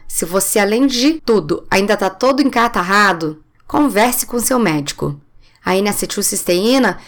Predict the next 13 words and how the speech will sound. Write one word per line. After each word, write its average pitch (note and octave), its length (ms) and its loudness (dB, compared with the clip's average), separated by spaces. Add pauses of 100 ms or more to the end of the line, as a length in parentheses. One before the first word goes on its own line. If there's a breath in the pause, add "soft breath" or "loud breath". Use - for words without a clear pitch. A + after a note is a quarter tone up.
(140 loud breath)
é - 80 -2
muito D#4 220 2
utilizada A#3+ 760 2
também G#3 560 0 (220 loud breath)
em G3 120 -2
casos F#3 400 0
de F#3+ 120 -2
bronquite C4 1120 0
e A3+ 160 2
em A3 200 2
outras D4+ 420 0
doenças A#3 420 0
respiratórias. A#3+ 1000 -2